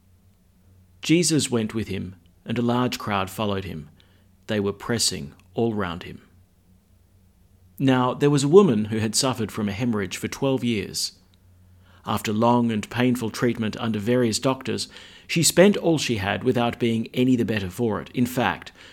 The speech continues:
she was getting worse. She'd heard about Jesus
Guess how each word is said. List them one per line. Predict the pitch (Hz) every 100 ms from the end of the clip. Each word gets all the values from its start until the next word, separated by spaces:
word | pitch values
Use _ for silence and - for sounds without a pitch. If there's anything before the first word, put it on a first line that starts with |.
| - -
she | -
was | 117 101
getting | 123 98 92
worse. | 87 - - - - - _ _ - - _ _ _ _ -
She'd | - 175 135
heard | 175 190
about | 156 113 -
Jesus | 110 98 95 92 -